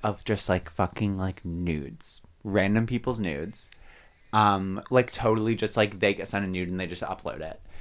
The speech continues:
And it's, like, different categories. You can search by state, county, um, college. So, like, literally there was a suny Geneseo page.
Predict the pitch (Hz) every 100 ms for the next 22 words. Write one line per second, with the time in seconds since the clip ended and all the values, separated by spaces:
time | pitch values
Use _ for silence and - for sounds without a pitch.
0 | - - 117 110 104 - - - 117 -
1 | 117 110 - 110 - 135 117 117 104 107
2 | 98 92 107 101 95 92 90 87 82 -
3 | 139 139 143 143 - - - 117 110 113
4 | - - 113 107 104 101 - - - -
5 | - 104 98 95 98 - - 101 95 101
6 | 104 107 131 160 - 135 123 107 104 107
7 | 120 120 113 110 - 107 101 110 123 143
8 | 165 190 - 98 87 85 -